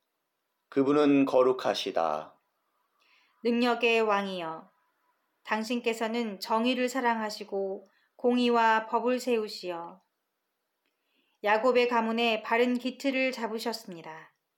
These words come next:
Speaker 1: 주 우리 하느님을 기리어라.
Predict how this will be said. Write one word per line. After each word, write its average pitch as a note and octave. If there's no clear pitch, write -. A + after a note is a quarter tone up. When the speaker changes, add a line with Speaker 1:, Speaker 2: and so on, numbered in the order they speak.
Speaker 1:
주 C#3+
우리 C#3
하느님을 C3
기리어라. F#2+